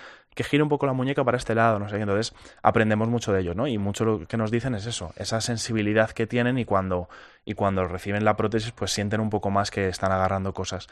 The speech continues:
Y la inteligencia artificial en el futuro, a mí me gustaría que ojalá nos permita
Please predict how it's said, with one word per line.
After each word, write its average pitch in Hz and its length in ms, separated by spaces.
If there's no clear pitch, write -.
Y 139 80
la 135 80
inteligencia 127 460
artificial 156 520
en 147 60
el 139 100
futuro, 135 640
a 104 100
mí 104 100
me 127 120
gustaría 120 540
que 104 100
ojalá 104 520
nos 98 340
permita 95 560